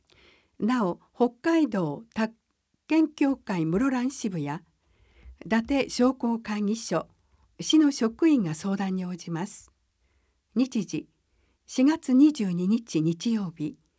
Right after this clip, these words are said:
午前十時から午後四時。受付は午前九時四十分から。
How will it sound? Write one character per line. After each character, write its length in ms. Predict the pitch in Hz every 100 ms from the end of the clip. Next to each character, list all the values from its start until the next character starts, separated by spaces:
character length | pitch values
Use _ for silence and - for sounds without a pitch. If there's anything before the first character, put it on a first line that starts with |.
| _ _ _
午 160 | 196 285
前 200 | 302 269
十 220 | 226 277 285
時 100 | 214
か 140 | 165
ら 120 | 147
午 180 | 147 220
後 100 | 185
四 180 | 165 196
時。 240 | - 139 _ _ _ _ _ _ _ _
受 200 | 175 170
付 240 | 226 - 214
は 220 | 190 196
午 160 | - 240
前 180 | 226 196
九 180 | 226 220
時 120 | 180
四 200 | 185 254
十 140 | 269
分 260 | - 175 143
か 140 | -
ら。 140 | 135